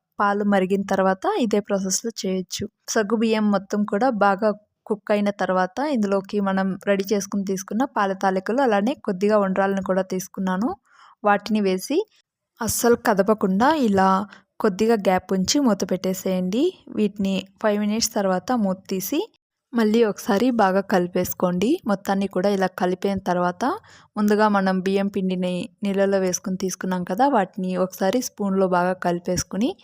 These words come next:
ఇందులోకి వేసుకుని ఒకసారి బాగా కలుపుకోండి. కలుపుకున్న తర్వాత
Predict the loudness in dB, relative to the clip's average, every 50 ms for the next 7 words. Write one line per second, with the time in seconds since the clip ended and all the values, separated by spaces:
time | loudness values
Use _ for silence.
0 | -20 -20 _ _ _ _ -6 -4 -2 -2 -2 -2 -2 -2 0 0 0 -2 -4 -8
1 | -6 -4 -4 -4 -4 -8 _ _ -4 -4 -2 0 0 2 2 2 4 2 2 2
2 | 0 -2 -4 -2 -2 -2 -2 -4 -8 _ -4 -4 -2 -2 -2 -2 -2 -2 -4 -8
3 | -20 -20 -20 _ _ _ 0 2 2 2 0 -2 _ -2 -2 -2 0 -2 0 0
4 | 2 0 0 0 0